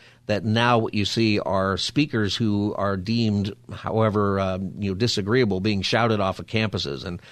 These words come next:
and the free exchange of ideas is completely gone. And this book, what it talks about is the untruth of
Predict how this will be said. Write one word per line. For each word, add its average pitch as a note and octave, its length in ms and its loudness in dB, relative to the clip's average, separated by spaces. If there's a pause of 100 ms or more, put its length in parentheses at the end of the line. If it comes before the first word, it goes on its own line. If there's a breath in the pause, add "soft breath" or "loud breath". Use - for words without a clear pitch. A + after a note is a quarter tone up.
(180 loud breath)
and G2+ 200 0
the F#2 80 0
free D3+ 220 2
exchange A2 400 0
of F2+ 100 -2
ideas F#2 400 2
is F2+ 140 -6
completely F#2+ 460 0
gone. F2+ 420 -2 (640 loud breath)
And G#2 560 0
this B2 280 -2
book, G#2+ 520 0 (120)
what A#2+ 140 0
it A#2+ 80 -8
talks F3+ 220 -2
about A#2 240 2
is G2+ 100 -2
the A2+ 160 -2
untruth D3 540 0
of - 380 -2